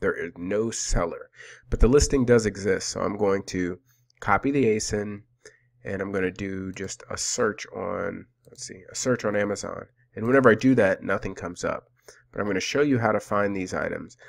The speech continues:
I went to add a product, and whenever I go to add a product right here, I put the asin in and I search, I get the listing. And I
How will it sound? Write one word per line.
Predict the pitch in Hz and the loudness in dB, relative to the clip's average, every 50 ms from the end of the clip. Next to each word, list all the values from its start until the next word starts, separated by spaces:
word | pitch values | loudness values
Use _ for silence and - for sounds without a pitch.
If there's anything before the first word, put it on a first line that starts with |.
| - - - _ _ _ | -20 -20 -20 _ _ _
I | - 101 104 | -2 0 2
went | 107 127 143 147 151 - - | 2 4 4 2 2 0 -2
to | - 127 120 117 110 107 104 104 104 104 - - - _ _ _ _ _ _ _ - | -2 0 0 0 0 0 -2 -4 -6 -8 -10 -16 -20 _ _ _ _ _ _ _ -2
add | 107 110 117 113 | 2 2 2 2
a | - | 2
product, | - - - 87 - - 90 87 - _ - - - - | -2 -4 -6 -4 -4 -4 -6 -8 -10 _ -18 -20 -14 -10
and | 101 101 98 98 98 98 98 101 | -8 -6 -6 -4 -6 -6 -6 -6
whenever | 101 107 107 110 107 | -4 -2 0 0 0
I | 104 | 2
go | 113 107 104 | 2 2 0
to | - - 107 | 0 0 0
add | 110 107 101 | -2 0 -2
a | |
product | - - 113 107 107 110 104 - - | -2 -2 -2 -2 0 -2 -2 -2 -2
right | 101 95 98 | -2 -2 -2
here, | - - 131 127 127 127 123 120 - _ _ _ _ _ - | -2 -2 -2 0 0 0 -2 -4 -6 _ _ _ _ _ -20
I | - | -10
put | - 107 104 - | -8 -6 -6 -6
the | - 104 101 | -4 -2 0
asin | 101 101 98 - - 98 101 | 0 0 -2 -4 -6 -6 -4
in | 101 101 101 101 | -4 -4 -4 -4
and | 92 90 | -4 -6
I | 87 90 | -6 -6
search, | - - - - 131 147 143 - - - - - _ _ _ _ _ _ _ _ _ - | -4 -4 -2 0 0 0 -2 -4 -8 -14 -16 -16 _ _ _ _ _ _ _ _ _ -12
I | 98 98 | -10 -6
get | 95 107 98 - | -2 -4 -4 -4
the | - 90 | -4 -6
listing. | 90 90 90 - - - - - - _ _ _ _ _ _ _ _ - _ _ _ _ _ _ | -4 -4 -6 -6 -10 -12 -14 -16 -18 _ _ _ _ _ _ _ _ -20 _ _ _ _ _ _
And | 101 98 95 | -6 -4 -2
I | 95 | -2